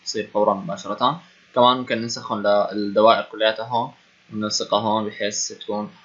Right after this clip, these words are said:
مناسبه للارقام. هيك كمان بنكون نحن نهينا موضوع التنفيذيه. ببقى عنا بس انه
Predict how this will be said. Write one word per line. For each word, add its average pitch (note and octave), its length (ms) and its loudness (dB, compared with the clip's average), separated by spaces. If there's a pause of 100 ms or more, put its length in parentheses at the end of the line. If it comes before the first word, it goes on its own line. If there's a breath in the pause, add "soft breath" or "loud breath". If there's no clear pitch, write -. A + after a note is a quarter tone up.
(240 soft breath)
مناسبه G#2 320 0
للارقام. F2 500 -4 (1160)
هيك C3+ 140 6
كمان B2+ 300 2
بنكون A#2+ 280 -2
نحن A2+ 200 -8
نهينا A#2 380 0
موضوع G#2+ 460 2 (160)
التنفيذيه. A2 920 -4 (420 loud breath)
ببقى B2 380 4
عنا C3 200 0
بس C3+ 360 -2
انه A#2 540 -4